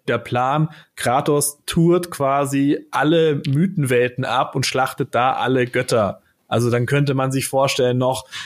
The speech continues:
God of War in Ägypten, also in der Äg-, Ägypten Pharaonen und, und ägyptische Gottheiten und sowas. Ähm, aber was ich mir halt jetzt auch vorstellen könnte, ist einfach, dass Atreus halt der neue Protagonist ist im nächsten Spiel.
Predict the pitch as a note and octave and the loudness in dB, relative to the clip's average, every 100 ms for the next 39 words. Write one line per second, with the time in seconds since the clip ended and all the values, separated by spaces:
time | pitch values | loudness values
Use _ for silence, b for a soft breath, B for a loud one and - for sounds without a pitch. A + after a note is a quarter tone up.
0 | B - B2 B2+ B2 B2+ B2 C3+ B2 C#3 | B -2 2 2 2 2 2 2 2 0
1 | - - A2+ A2+ A2 A2 A#2+ - - B2 | -2 -2 0 0 -2 0 -2 -2 -6 -4
2 | D3+ - C#3 C3+ C3+ C3 C3+ C#3+ C3+ B2+ | -2 -2 -2 0 0 2 2 2 2 0
3 | B2 C3+ B2+ B2+ A#2+ A2+ - - C3+ E3 | -2 -2 -2 -2 -4 -6 -4 -2 -2 -2
4 | - - C3 - - A#2+ A#2+ A#2+ A#2 A2+ | -4 -2 -2 0 0 0 0 -4 -2 0
5 | A2+ B2+ C#3 B B B B B B _ | 2 2 0 B B B B B B _
6 | B2+ B2+ B2 B2 B2 - _ _ _ _ | 2 2 2 2 0 -4 _ _ _ _
7 | _ _ _ _ - C#3 D3+ E3+ F3 E3 | _ _ _ _ -4 0 2 4 2 2
8 | D#3 E3 D#3+ D#3 D3 C3+ E3 D#3+ E3+ E3 | 0 2 2 2 2 0 0 -2 -2 -2
9 | E3 F3 F3 F3 E3 E3 E3 F3 B2+ - | -2 -2 0 -2 0 0 0 0 -2 -2
10 | C3 C#3 D#3+ D#3 - C#3+ C#3+ - _ _ | -2 0 -2 -2 -2 -2 -2 -6 _ _
11 | _ - D#3+ - D#3+ A#3+ G3 - C3 B2+ | _ -4 -4 0 2 4 2 2 -2 -2
12 | A#2+ A#2+ A#2+ A#2+ A#2 A#2 A2+ - _ - | -2 0 0 0 0 -2 -4 -16 _ -4
13 | C#3 C3 A#2+ B2 A#2 A#2 - A#2 G#2+ - | 0 2 2 2 0 -2 -2 -2 -2 -4
14 | - A#2+ A2+ A2+ - A2+ - A2 G#2 A2 | -2 0 0 0 -2 -4 -2 0 2 0